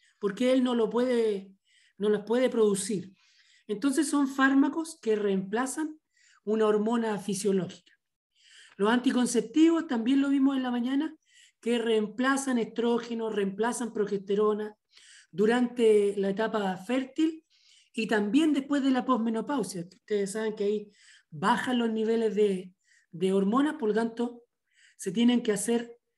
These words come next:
eh, terapias de reemplazo hormonal. ¿Ok? Y hay otros que simplemente regulan una función. Por ejemplo, un sistema nervioso que está muy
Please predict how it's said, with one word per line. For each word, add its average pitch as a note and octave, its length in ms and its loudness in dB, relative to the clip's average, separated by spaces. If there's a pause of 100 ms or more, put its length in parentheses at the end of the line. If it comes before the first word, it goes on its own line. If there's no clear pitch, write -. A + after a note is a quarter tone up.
(320)
eh, F3+ 640 0
terapias A#3 440 2
de G#3+ 140 4
reemplazo G#3 840 -2
hormonal. D3+ 520 -6 (800)
¿Ok? G#3+ 180 -2 (680)
Y A#3+ 80 0
hay C#4 120 8
otros E4+ 200 4
que D4 160 0
simplemente D#4 600 4
regulan C4+ 540 4
una B3 160 4
función. F#3+ 600 -6 (420)
Por G3+ 120 2
ejemplo, C#4 420 2
un C4+ 100 2
sistema A#3 400 0
nervioso A3 420 -2
que G3 100 0
está G3 200 -6
muy C4 420 0